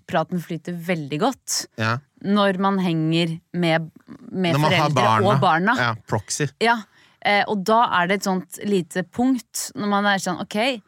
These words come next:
Speaker 1: dette her er jo en veldig
Speaker 2: Kan, kan det her bli noe, eller?
Speaker 1: Ja, ja, men at dette her er jo en god, vi, f-, praten flyter,
Speaker 2: Ja.
Speaker 1: men tør vi å ta det ut?
Speaker 2: Ja.
Speaker 1: På en måte tør vi å,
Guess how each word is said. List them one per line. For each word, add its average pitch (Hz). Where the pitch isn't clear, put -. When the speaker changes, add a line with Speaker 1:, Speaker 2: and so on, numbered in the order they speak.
Speaker 1:
dette 214
her 208
er 170
jo 175
en 190
veldig 180
Speaker 2:
Kan, 160
kan -
det 165
her 135
bli 131
noe, 170
eller? 381
Speaker 1:
Ja, 285
ja, 294
men 285
at 247
dette 247
her 240
er 180
jo 220
en 208
god, 190
vi, 226
f-, -
praten 185
flyter, 165
Speaker 2:
Ja. 110
Speaker 1:
men 220
tør 185
vi 165
å 202
ta 175
det 190
ut? 226
Speaker 2:
Ja. 190
Speaker 1:
På 226
en 214
måte 196
tør 180
vi 165
å, 180